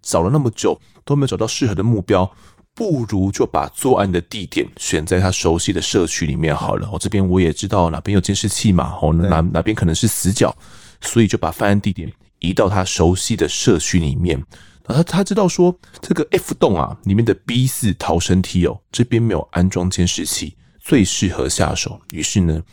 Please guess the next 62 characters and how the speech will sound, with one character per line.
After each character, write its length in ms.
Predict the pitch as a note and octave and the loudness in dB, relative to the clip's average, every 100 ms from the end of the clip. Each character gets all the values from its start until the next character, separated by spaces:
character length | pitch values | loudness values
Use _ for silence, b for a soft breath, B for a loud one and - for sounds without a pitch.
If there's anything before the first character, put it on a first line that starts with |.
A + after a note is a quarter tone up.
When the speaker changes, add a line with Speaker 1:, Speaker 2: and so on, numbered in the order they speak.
| b b | b b
Speaker 1:
就 120 | - | 0
在 100 | F2+ | 0
这 120 | D#2 | 0
边 240 | F#2+ F#2+ G2+ | 2 2 2
来 120 | - D#2+ | 0 -4
潜 260 | - D2 | -4 -6
伏 280 | - - - | -6 -4 -2
哦， 80 | - | 0
来 180 | D2 D#2+ | 0 0
寻 300 | - - F2+ | -2 -2 0
找 220 | G#2 D2 - b - | 2 0 -4 b -6
可 100 | G#2 | -4
以 40 | |
下 120 | F#2 F#2 | 0 0
手 100 | D#2+ | 0
的 80 | |
目 160 | C#2+ D#2 | 0 0
标。 200 | D2+ C#2 - - | 0 -2 -4 -2
接 60 | |
下 60 | G2+ | 0
来 40 | |
就 60 | F#2 | 2
像 160 | G2 F#2+ | 0 0
外 100 | F#2 | 0
来 100 | D2+ | 0
跟 120 | F2 | -4
你 100 | D2 | -4
说 220 | - E2 | -2 0
的 120 | D#2+ | 0
嘛， 180 | B1+ - b b b b | -2 -6 b b b b
他 420 | - D#2+ E2+ E2+ - - | -6 0 2 0 -4 -8
挑 180 | - F#2+ | 0 2
了 100 | F2 | 2
两 180 | D2+ D#2+ | 0 -2
三 220 | F2 F#2 | 2 2
组， 240 | F2+ C2+ - | 0 -6 -8
可 100 | - | -8
能 140 | C#2+ | -6
都 340 | D2+ F#2 F#2 G#2+ _ _ | 0 2 2 -2 _ _
不 80 | - | -4
太 120 | G2+ | -4
适 240 | F#2 - | -2 -2
合， 160 | D#2+ - | -2 0
Speaker 2:
对。 200 | A2 F#2+ | 0 0
Speaker 1:
呃， 160 | - D2+ | -2 -4
可 120 | D#2+ | -2
能 140 | D#2+ E2 | 0 2
是 120 | - | 2
两， 240 | G2 E2 - | 0 0 -2
两 140 | G2 | 0
两 240 | G2+ F2+ D#2 - | 0 0 -2 -6
同 220 | - F2 | -4 -2
行 260 | A2+ F2 D#2+ | -2 -4 0
的 140 | E2+ | 2
啦， 340 | E2+ E2 E2+ F2+ | 2 2 2 0
哦， 180 | - D2+ | -4 -4
或 160 | - F#2+ | 0 -2
者 140 | D#2 | -2
是 320 | - G2 F2+ B B B B | 0 2 2 B B B B
不 140 | - F#2 | -6 -2
是 160 | A2+ | 0
单， 120 | - | -2